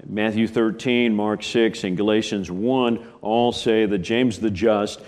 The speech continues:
uh, was the brother of Jesus. Uh, an author, uh, this is the author of the Epistle of James, as we believe. Uh, this particular image is a, a restored Byzantine icon that, uh, that has roots very early on,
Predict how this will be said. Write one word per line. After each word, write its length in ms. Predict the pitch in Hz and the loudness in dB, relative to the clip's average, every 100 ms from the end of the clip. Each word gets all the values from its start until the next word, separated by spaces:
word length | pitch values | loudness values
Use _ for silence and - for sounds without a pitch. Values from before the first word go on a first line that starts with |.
| - - 87 | -20 -18 -14
uh, 260 | 87 87 | -12 -12
was 220 | 95 98 107 | -8 -6 -6
the 60 | |
brother 420 | 82 110 117 113 | 0 2 4 4
of 80 | 104 | 2
Jesus. 560 | 87 87 - - - - - _ | 0 -4 -4 -14 -18 -20 -20 _
Uh, 380 | 87 82 87 98 - _ _ - 82 | -14 -12 -12 -14 -18 _ _ -14 -8
an 240 | 85 85 | -6 -6
author, 760 | 98 107 113 120 117 113 104 - - - | -2 0 2 2 2 2 -2 -8 -18 -12
uh, 240 | 87 90 | -10 -8
this 220 | 92 110 | -6 -4
is 100 | 117 | -2
the 120 | 107 101 | -2 0
author 380 | 113 127 127 | 0 0 0
of 100 | 117 | 0
the 100 | 101 | 0
Epistle 480 | 110 - 135 - 131 | -2 -2 -4 0 0
of 100 | 117 | 0
James, 480 | 101 107 101 120 113 | -2 -2 0 -2 -4
as 120 | 98 | -4
we 120 | 104 101 | -2 -2
believe. 540 | 92 85 80 110 - - - | -2 -2 -4 -4 -8 -16 -8
Uh, 160 | 90 104 | -6 -2
this 200 | 120 - | -2 -2
particular 500 | 143 160 160 127 120 | -2 0 2 4 4
image 400 | 160 139 98 110 | 4 2 2 -2
is 240 | 104 95 | -2 -2
a, 260 | 104 98 - - - | -2 -2 -6 -14 -8
a 120 | 95 | -6
restored 760 | 95 101 - 143 135 120 104 | -6 -8 -4 0 2 2 2
Byzantine 600 | 123 139 139 120 123 117 | 0 2 2 2 0 -2
icon 680 | 110 107 110 110 107 104 104 | -2 -2 -2 -2 -2 0 -2
that, 240 | 98 95 92 - _ | -2 -2 -4 -14 _
uh, 220 | 92 92 - | -12 -10 -6
that 200 | 101 92 | -4 -2
has 240 | 107 98 | -2 -2
roots 320 | 98 113 117 - | 0 0 0 0
very 400 | 104 101 95 - | 0 2 0 -2
early 560 | 117 110 113 104 92 | -2 0 2 2 0
on, 600 | 95 117 120 98 87 117 | 0 -2 -2 -2 -2 -4